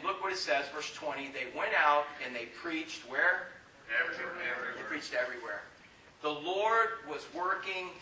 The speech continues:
Speaker 1: with them and confirming the word through the accompanying signs. So bottom line is, you know what? You go out on God's behalf, he's not gonna let you be hanging. He's not gonna leave you hanging.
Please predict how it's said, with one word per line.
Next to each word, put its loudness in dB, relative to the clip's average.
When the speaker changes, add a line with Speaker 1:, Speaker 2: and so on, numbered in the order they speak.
Speaker 1:
with 0
them -4
and -4
confirming -2
the -6
word 0
through -10
the -4
accompanying -6
signs. -8
So 0
bottom 10
line 6
is, -8
you -6
know -4
what? 4
You -4
go 2
out 8
on -4
God's 4
behalf, 0
he's -10
not -4
gonna -12
let -14
you -16
be -18
hanging. -14
He's -10
not 2
gonna -8
leave -12
you -16
hanging. -14